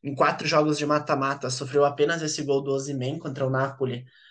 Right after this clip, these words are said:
Ah, e foi um gol também depois do, nos acréscimos do jogo, no último minuto de jogo, né? Então, um jogo que, um gol que tu poderia ter levado.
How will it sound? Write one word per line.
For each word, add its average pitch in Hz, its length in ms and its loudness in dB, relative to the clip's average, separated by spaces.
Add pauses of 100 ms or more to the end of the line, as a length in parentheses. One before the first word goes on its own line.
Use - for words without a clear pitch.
(460)
Ah, 127 480 6
e 135 100 -6
foi 139 400 2
um 139 120 -2
gol 135 220 4
também 135 480 0
depois 135 460 2
do, 143 300 0
nos 139 340 -4
acréscimos 151 560 -4
do 135 120 -6
jogo, 143 300 0
no 131 100 -4
último 135 260 -6
minuto 143 320 -6
de 135 140 -4
jogo, 143 420 0
né? 123 160 0
Então, 127 280 -4
um 127 60 0
jogo 131 220 0
que, 123 440 -6
um 139 120 -4
gol 139 180 4
que - 80 -12
tu 139 100 -6
poderia 143 460 4
ter 151 140 -2
levado. 127 580 -2